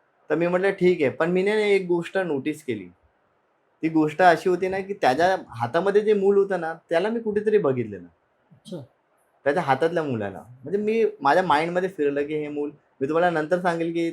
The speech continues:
Speaker 1: ते मूल मी कुठे बघितलेलं. पण त्याच्या हातातलं मूल आहे ना, मी कुठेतरी बघितलेलं. पण मी काय बोललो नाही, आता बायकोला काय बोलू, की याच्या हातातलं. पण मी माझ्या मनात फील आलं, कुठेतरी बघितलं, आठवत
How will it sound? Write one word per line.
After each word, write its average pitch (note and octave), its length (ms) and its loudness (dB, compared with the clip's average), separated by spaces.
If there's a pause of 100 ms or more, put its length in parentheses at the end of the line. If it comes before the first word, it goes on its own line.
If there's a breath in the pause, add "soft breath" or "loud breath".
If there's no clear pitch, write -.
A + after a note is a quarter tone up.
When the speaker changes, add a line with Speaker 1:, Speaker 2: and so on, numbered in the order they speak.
Speaker 1:
ते D#3 120 2
मूल D#3 280 -4 (240)
मी D3 60 -6
कुठे C#3 240 0
बघितलेलं. G2 500 -4 (600)
पण D4 60 -10
त्याच्या - 180 2
हातातलं D3 440 -2
मूल F3+ 220 -2
आहे F#3 100 -2
ना, F3+ 80 -6
मी F3+ 80 -8
कुठेतरी E3+ 380 -6
बघितलेलं. A#2+ 460 -6
पण D3+ 100 -4
मी F#3 100 0
काय A3 120 4
बोललो F3 280 2
नाही, D3 160 0
आता C3+ 120 -2
बायकोला C3+ 360 2
काय C#3+ 140 0
बोलू, A#2+ 280 -8
की - 380 -10
याच्या A2+ 240 0
हातातलं. A2+ 340 -4
पण - 160 -12
मी G3+ 80 -2
माझ्या A3 140 -2
मनात G3+ 260 4
फील A3+ 200 -6
आलं, G#3+ 160 0
कुठेतरी G3+ 400 2
बघितलं, F3 320 0
आठवत C3 300 2